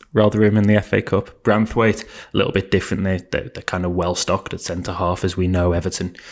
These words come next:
You might give Ben Godfrey time there, given that he's not had much of a chance to play in his preferred position of centre back. But there are other areas that you look at and just think Everton are a little bit weak. So I'm, I'm, I'm fascinated to see how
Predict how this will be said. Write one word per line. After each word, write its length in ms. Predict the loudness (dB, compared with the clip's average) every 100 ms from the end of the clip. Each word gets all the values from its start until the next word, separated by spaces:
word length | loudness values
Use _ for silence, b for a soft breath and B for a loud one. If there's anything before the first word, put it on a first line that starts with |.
| B _
You 100 | 0
might 220 | 0 -2 _ _ _ _
give 220 | -2 0
Ben 180 | -2 -2
Godfrey 440 | -2 -2 -4 -6
time 440 | -4 -4 -4 -2 0
there, 280 | 0 -2 B B B B B -2
given 240 | 2 2
that 120 | 2
he's 180 | 0 -2
not 160 | -4 -6 _ _ _ -8
had 160 | -4 0
much 300 | -2 -2 -2
of 60 |
a 40 | 0
chance 280 | 0 -2
to 100 | -4
play 240 | -2 0 0
in 80 | -2
his 120 | -4
preferred 580 | -6 -2 2 2 0 -2
position 420 | -2 0 0 -2
of 80 | 0
centre 340 | 0 0 0
back. 300 | 0 -2 -8 _
But 420 | 2 4 2 -2
there 140 | 0 2
are 200 | 2 2
other 220 | 0 -2
areas 380 | 0 0 -2 -4
that 120 | -6
you 80 | -4
look 160 | -6
at 80 | -6
and 80 | -6
just 140 | -6
think 260 | -6 -6 -6
Everton 320 | -8 -6 -4
are 40 | 0
a 40 |
little 160 | 0 0
bit 140 | 0
weak. 120 | 0
So 120 | 2
I'm, 120 | 2 4
I'm, 160 | 2
I'm 160 | 2 0
fascinated 720 | 0 -2 -2 0 0 0 -2
to 60 | -2
see 180 | 0
how 320 | 2 2 0